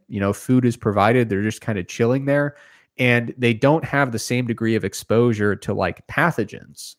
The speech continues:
Uh, they don't have the same issues to overcome when it comes to, like,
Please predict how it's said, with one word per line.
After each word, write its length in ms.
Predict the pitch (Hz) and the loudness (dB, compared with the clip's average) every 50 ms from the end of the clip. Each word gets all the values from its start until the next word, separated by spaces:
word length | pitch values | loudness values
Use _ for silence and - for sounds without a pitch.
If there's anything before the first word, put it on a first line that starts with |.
| _ | _
Uh, 220 | - 101 92 87 87 | -10 -8 -8 -6 -6
they 140 | 98 104 104 | -6 -6 -4
don't 220 | 113 110 113 110 | -4 -4 -4 -2
have 200 | 110 117 113 104 | -2 -2 -2 -2
the 80 | 107 107 | -4 -8
same 500 | - - - 110 104 104 104 101 104 104 - _ _ _ _ _ _ _ _ _ | -8 -6 -4 -2 -2 -2 -2 -2 -4 -8 -10 _ _ _ _ _ _ _ _ _
issues 540 | - 123 120 113 - - 120 113 113 110 110 | 0 2 2 2 0 0 0 0 2 0 0
to 120 | - - 107 | -2 -2 0
overcome 480 | 104 113 113 107 107 104 - 117 113 110 | 2 2 2 2 0 0 0 0 2 2
when 100 | 110 104 | 0 -2
it 80 | 104 | -2
comes 220 | - 117 110 110 - | -2 -2 -2 -2 -2
to, 100 | - 110 | -2 0
like, 320 | 107 104 101 - - - | 2 2 0 0 -4 -10